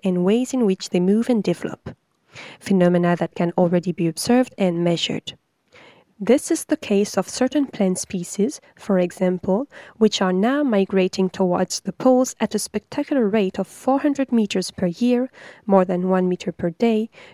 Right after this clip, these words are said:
due to the increase in temperature or the variation in rainfall. This planetary redistribution of species is transforming human societies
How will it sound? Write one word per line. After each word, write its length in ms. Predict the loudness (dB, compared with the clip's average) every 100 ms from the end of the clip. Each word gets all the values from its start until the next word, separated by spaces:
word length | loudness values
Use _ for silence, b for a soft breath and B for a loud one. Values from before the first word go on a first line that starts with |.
| -14
due 220 | 0 2
to 180 | 2 0
the 120 | 2
increase 420 | 2 2 0 -2 -4
in 80 |
temperature 600 | -4 -4 -4 -6 -4 -2 -2 2
or 200 | 2 2
the 120 | -2
variation 720 | 0 2 2 0 -2 -2 0
in 160 | 0 0
rainfall. 580 | 0 -2 -4 -6 -6 -10 _ _ _ _ _ _ _ _ _ B B B B -2
This 220 | 0 0
planetary 600 | 0 0 0 0 2 2
redistribution 920 | 2 2 2 0 -4 -2 0 0 -2
of 140 | -4 -4
species 640 | -6 -6 -4 -2 -2 -2
is 200 | -4 -4
transforming 640 | -2 -4 -2 0 2 2 0
human 320 | 0 0 0
societies 840 | -2 -4 -2 -2 -2 -4 -8 -10